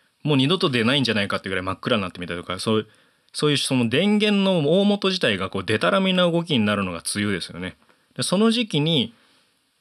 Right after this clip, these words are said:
えー、行えるす-、す-、ね、のは、その、ちょっとしたチャンスを逃さないようにパッパッとこう、栄養を与えるぐらいで、最低限生きさせるってことはかなり、結局、あのー、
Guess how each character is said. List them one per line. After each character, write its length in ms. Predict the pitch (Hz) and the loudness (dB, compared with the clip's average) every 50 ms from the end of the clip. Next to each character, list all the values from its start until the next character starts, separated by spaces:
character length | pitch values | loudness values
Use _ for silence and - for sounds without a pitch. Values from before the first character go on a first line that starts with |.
| _ _ | _ _
え 340 | - 120 113 110 110 110 - | -4 -2 0 0 0 -2 -2
ー、 140 | - 120 117 | -2 -2 0
行 120 | 123 131 131 139 135 | 2 2 2 4 4
え 120 | 135 131 | 2 2
る 200 | 123 127 127 120 | 2 2 2 0
す-、 220 | 117 - - - _ _ _ _ - | 0 -2 -6 -8 _ _ _ _ -8
す-、 220 | 127 - - - 143 | -6 -6 -4 -2 -2
ね、 260 | 147 151 117 107 107 113 | 0 0 0 -2 -4 -4
の 140 | 123 113 110 | -2 0 2
は、 120 | 107 104 107 | 2 0 0
そ 260 | - - - - 120 | -2 -4 -2 -2 -2
の、 80 | 113 117 - - - _ _ - | -2 -4 -6 -14 -20 _ _ -8
ち 80 | - | -6
ょ 20 | 147 | -6
っ 60 | - | -4
と 80 | - 185 | -4 -2
し 40 | - | -2
た 80 | 190 | -2
チ 140 | 170 - - | -2 0 0
ャ 80 | 196 214 | 2 2
ン 80 | 208 | 2
ス 140 | - - 123 | 2 2 2
を 60 | 113 | 2
逃 220 | 104 104 110 123 151 | 2 2 2 2 0
さ 120 | - - 180 | 0 0 0
な 140 | 180 160 | 0 2
い 40 | 131 | 2
よ 80 | 117 107 | 2 2
う 40 | 101 | 0
に 80 | 98 | -2
パ 120 | - - 120 | -4 -8 -10
ッ 20 | |
パ 180 | - _ - 151 | -8 _ -2 -2
ッ 80 | 147 - | -2 -2
と 140 | - 120 | -8 -8
こ 140 | 104 - 107 | -2 0 2
う、 60 | 101 | 2
栄 160 | 98 101 107 110 | 2 2 2 2
養 140 | 110 110 | 4 4
を 80 | 107 104 | 4 2
与 200 | 104 104 - 117 | 2 2 2 2
え 100 | 117 113 | 2 2
る 160 | 113 117 113 | 2 2 2
ぐ 100 | 113 123 | 2 2
ら 120 | 127 117 101 | 2 2 2
い 140 | 95 92 | 0 -2
で、 320 | 92 101 104 120 117 110 113 - _ _ | -2 0 2 2 2 0 -2 -8 _ _
最 280 | - - - 151 156 160 | -6 -2 0 0 0 0
低 160 | 180 175 147 | 0 0 0
限 160 | 117 101 95 | 0 0 -2
生 60 | 107 - | -2 -4
き 120 | - 127 | -6 -4
さ 120 | - 135 | -4 -2
せ 120 | 135 160 147 | -2 -2 -2
る 60 | 117 | -2
っ 40 | 107 | -2
て 120 | - 104 | -4 -8
こ 60 | 92 | -6
と 100 | 87 - | -4 -4
は 80 | 92 90 | -6 -2
か 140 | - 165 180 | -2 0 0
な 100 | 185 143 | 2 2
り、 180 | 107 87 82 - _ _ _ _ _ - | 0 -2 -4 -8 _ _ _ _ _ -8
結 120 | 127 123 | -8 -4
局、 360 | 131 170 170 170 165 165 - - _ _ _ _ _ _ _ _ _ _ _ _ _ _ _ | -4 -2 0 0 0 -2 -2 -8 _ _ _ _ _ _ _ _ _ _ _ _ _ _ _
あ 120 | 131 131 | -4 -2
の 100 | 127 131 | 0 0
ー、 500 | 127 127 127 127 127 123 123 120 120 - | 0 0 0 0 0 0 0 -2 -4 -6